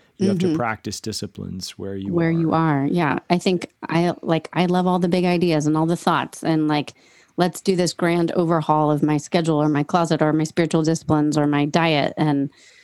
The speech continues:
Speaker 2: to realize that there's a lot of, there's lots to be learned about just being faithful and showing up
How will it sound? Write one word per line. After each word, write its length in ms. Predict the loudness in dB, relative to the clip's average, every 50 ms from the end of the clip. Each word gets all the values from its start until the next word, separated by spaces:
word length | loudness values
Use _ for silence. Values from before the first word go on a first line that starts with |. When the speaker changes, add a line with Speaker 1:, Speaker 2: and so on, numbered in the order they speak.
| _ _ -6
Speaker 2:
to 100 | -2 0
realize 340 | 0 2 2 2 0 0 -4 -6
that 180 | -12 -8 -4 0
there's 240 | 0 0 0 0
a 60 | -2 -2
lot 240 | -2 -2 -2 -2 -2
of, 180 | -2 -2 -4 -4 0
there's 220 | 0 0 0 0
lots 340 | 0 0 0 -2 -4 -8 -8 -4
to 80 | -2
be 120 | -2 0 0
learned 220 | 2 2 2 2
about 220 | 2 0 0 0
just 200 | 0 -2 -2 0
being 240 | 0 0 0 0 -2
faithful 680 | -4 -10 -10 _ -2 -2 -2 -2 0 0 0 0 0 0
and 200 | 0 0 0 -2
showing 340 | -2 -2 0 0 0 0 0
up 240 | 0 -2 -2 -4